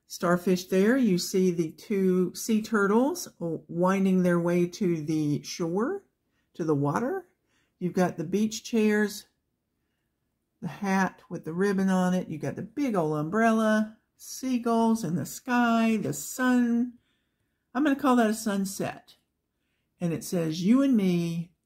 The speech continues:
we got this." This particular canvas for me is going to do double duty. And that number one,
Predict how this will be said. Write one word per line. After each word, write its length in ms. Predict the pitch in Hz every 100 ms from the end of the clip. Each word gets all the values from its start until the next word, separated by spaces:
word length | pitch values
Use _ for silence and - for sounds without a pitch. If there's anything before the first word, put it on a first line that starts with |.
| _ _ _
we 240 | 143 208
got 300 | 185 170 147
this." 440 | - - - - - _ _ _ _ _ _ -
This 340 | 165 269 330
particular 600 | - 269 302 262 247 226
canvas 640 | 214 269 233 233 220 214
for 180 | - 202
me 400 | 190 233 240 233
is 180 | 175 175
going 260 | - 190 185
to 100 | 175
do 180 | 175 156
double 340 | 208 202 160
duty. 600 | 160 254 269 269 269 - _ _ _ _ _ _ _
And 220 | 185 180
that 220 | 175 170 180
number 260 | 233 247
one, 560 | 190 185 214 294 359